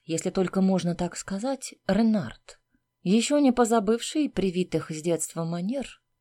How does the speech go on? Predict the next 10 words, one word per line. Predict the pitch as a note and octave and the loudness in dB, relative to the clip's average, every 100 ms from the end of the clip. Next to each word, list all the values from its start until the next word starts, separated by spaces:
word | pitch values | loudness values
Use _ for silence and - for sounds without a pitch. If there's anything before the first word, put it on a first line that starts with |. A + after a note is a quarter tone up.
| - | 0
Этот | D#4 E4+ E4 | 2 4 2
бывший | A#3 C4+ - B3+ | 2 0 0 0
образчик | A3 A3 A#3+ - B3+ | 2 2 0 -2 -4
французского | A3 G3+ - G3+ - E3+ E3+ | 0 0 0 -4 -6 -10 -6
придворного, | F3 D#3 D#3 D#3+ E3 G3+ A#3+ _ | -6 -6 -6 -6 -6 -8 -10 _
выросшего | F3 B3 A3 - G#3 G3+ | 4 6 6 4 0 0
при | A3 | 0
дворе | F#3 A3 B3+ F#3+ | 2 2 4 2
короля | F#3 G#3+ G#3 E3+ | 0 0 0 -2
Солнца, | - A3 F3 - - - | -4 -6 -6 -8 -12 -18